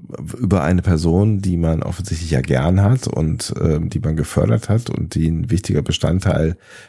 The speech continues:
ähm, seines, seines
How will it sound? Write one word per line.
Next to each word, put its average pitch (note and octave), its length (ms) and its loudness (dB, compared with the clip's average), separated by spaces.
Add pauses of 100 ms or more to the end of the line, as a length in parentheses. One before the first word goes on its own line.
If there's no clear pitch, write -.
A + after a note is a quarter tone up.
(240)
ähm, D#2 600 2 (1400)
seines, D#2 420 2
seines D2+ 460 -2